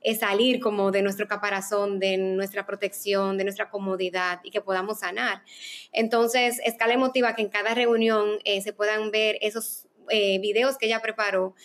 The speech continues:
y que puedan compartirlos, eh, que puedan, eh, como, eh,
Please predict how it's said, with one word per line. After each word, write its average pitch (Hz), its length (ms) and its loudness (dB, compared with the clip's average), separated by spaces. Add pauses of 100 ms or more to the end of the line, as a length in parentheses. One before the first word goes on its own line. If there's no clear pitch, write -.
(220)
y - 80 -18
que 226 120 0
puedan 226 400 2
compartirlos, 208 1120 0
eh, 190 580 0
que 196 100 -2
puedan, 202 840 0
eh, 190 640 -2
como, 208 400 0 (420)
eh, 196 460 2